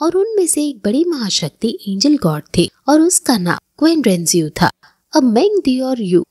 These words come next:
उन पर हमला कर देते हैं और जू शांसी और जियांग भी उन पर काउंटर अटैक करते हैं और पहले ये हेड ऑन बैटल करते हैं और फिर अपने अपने वेपन्स निकालकर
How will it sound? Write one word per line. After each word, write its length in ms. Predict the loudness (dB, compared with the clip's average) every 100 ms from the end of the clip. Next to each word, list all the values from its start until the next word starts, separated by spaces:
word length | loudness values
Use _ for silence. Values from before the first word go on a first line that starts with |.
| _
उन 120 | -4
पर 160 | 0 -2
हमला 340 | -2 -4 -4 -2
कर 160 | -4
देते 380 | -2 -4 -2 -4
हैं 200 | -4 -6 -8 _
और 60 | -2
जू 300 | 0 2 2
शांसी 480 | 2 -2 -2 -2 0
और 160 | -2
जियांग 360 | -2 -2 -2 -2 -2
भी 240 | 0 -2 -2 -2
उन 100 | 0
पर 180 | 2 0
काउंटर 400 | -2 -2 0 0
अटैक 300 | 0 -2 -2
करते 360 | -4 -4 -2 0
हैं 160 | -2 -4 _ -2
और 100 | 0
पहले 320 | 2 2 2
ये 240 | 2 0 -2
हेड 220 | -4 -4
ऑन 140 | -6 -6
बैटल 360 | -12 -8 -8
करते 360 | -4 -6 -2 -2
हैं 180 | 0 -2 -6 _
और 60 | -2
फिर 200 | 0 -2
अपने 300 | -2 -6 -6
अपने 300 | -6 -6 -8
वेपन्स 440 | -6 -4 -4 -2 -2
निकालकर 600 | -2 -4 -8 -2 -4